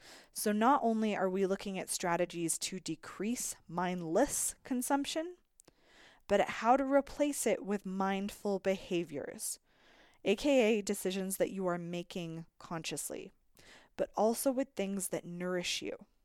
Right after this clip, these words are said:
So yes, we could be talking physically nourish you, but I'm also talking about things that nourish your soul, your spirit, your creativity, your mind. Doesn't have to be hoity-toity,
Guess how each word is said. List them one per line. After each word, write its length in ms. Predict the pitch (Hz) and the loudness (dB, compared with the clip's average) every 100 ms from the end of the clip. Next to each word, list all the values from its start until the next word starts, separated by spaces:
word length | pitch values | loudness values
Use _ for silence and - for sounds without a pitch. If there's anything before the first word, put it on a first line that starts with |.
| _ _ _ _ _ _ _ _ _ _ _ _ - - - | _ _ _ _ _ _ _ _ _ _ _ _ -20 -18 -14
So 160 | - 220 | -2 2
yes, 320 | 214 180 - | 8 8 6
we 80 | 226 | -2
could 140 | 277 | -2
be 100 | 247 | -2
talking 400 | 254 240 - 202 | 2 2 2 -4
physically 540 | 208 - 190 214 269 254 | -2 -2 0 0 0 0
nourish 380 | 254 254 269 | 0 -2 -4
you, 200 | 294 330 - - - - - | -2 -2 -4 -14 -18 -20 -4
but 120 | - 220 | 2 4
I'm 240 | 233 262 | 4 4
also 280 | 233 220 220 | 2 2 -2
talking 360 | 208 190 - | -2 -4 -4
about 240 | 185 165 - | 0 0 0
things 260 | 175 175 - | -4 -2 -4
that 120 | - | -4
nourish 340 | 180 175 170 | -4 -4 -4
your 80 | 185 | -4
soul, 420 | - 196 180 156 | -2 2 4 2
your 140 | 147 160 | 0 -4
spirit, 540 | - - 202 165 - | -4 0 2 2 0
your 80 | 156 | -6
creativity, 720 | - - 220 190 - 170 156 | -8 -4 -2 -2 -2 -4 -6
your 260 | 147 156 165 | -8 -8 -6
mind. 760 | 175 175 170 151 65 - - _ _ _ _ _ _ _ _ - | -6 -6 -6 -8 -10 -14 -18 _ _ _ _ _ _ _ _ -6
Doesn't 300 | 302 370 370 | -4 -4 -4
have 220 | 370 - | -6 -4
to 80 | 370 | 2
be 140 | 349 | 2
hoity-toity, 1000 | 349 311 311 320 - 285 269 269 294 | 2 2 4 2 2 2 2 2 -2